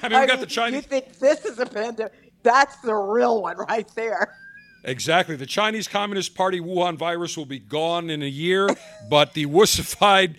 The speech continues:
Speaker 1: wussification of American boys as betas continues, and it's a huge problem. And we spoke about this on, uh, on a, on last week's one of, of the Bold Alpha podcasts about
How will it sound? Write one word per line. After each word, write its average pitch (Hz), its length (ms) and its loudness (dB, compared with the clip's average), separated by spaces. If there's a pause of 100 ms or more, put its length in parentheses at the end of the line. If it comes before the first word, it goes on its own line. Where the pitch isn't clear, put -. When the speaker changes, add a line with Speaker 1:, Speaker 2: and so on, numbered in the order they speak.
Speaker 1:
wussification 190 800 0
of 160 100 -2
American 160 640 -2
boys 180 600 -2 (260)
as 127 180 -8
betas 196 680 0 (240)
continues, 139 720 -2
and 151 100 -2
it's 175 140 -4
a 220 60 -6
huge 320 340 -6
problem. 226 400 -2
And 151 160 -6 (200)
we 214 120 -10
spoke 226 320 -4
about 190 240 -6
this 190 180 -8
on, 160 280 -6
uh, 156 200 -4
on 143 140 -4
a, 139 80 -4 (220)
on 143 180 -2
last 170 300 -4
week's 147 180 -10
one 143 160 -4
of, 131 120 -8 (120)
of 123 100 -6
the 120 140 -10 (160)
Bold 143 340 -6
Alpha 143 220 -6
podcasts 165 560 -8 (540)
about 147 260 -2